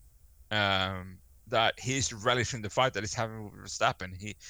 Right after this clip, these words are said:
now he has to have to fight to win. He wasn't sure he's gonna beat Verstappen. He,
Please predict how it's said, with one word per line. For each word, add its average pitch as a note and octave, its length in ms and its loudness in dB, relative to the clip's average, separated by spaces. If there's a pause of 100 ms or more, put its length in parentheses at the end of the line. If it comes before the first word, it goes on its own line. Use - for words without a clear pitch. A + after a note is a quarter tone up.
(160)
now A#2+ 140 2
he A2+ 80 2
has A#2 200 2
to G2 100 -4
have - 400 -2
to G2 100 -12
fight G2 540 -2 (240)
to G2+ 120 -8
win. G#2+ 300 0 (380)
He A#2+ 160 -2
wasn't E3 340 0
sure E3 260 0
he's D3 160 -2
gonna G#2+ 200 -2
beat C3 180 -6
Verstappen. E2+ 520 -2 (220)
He, G#2 80 -6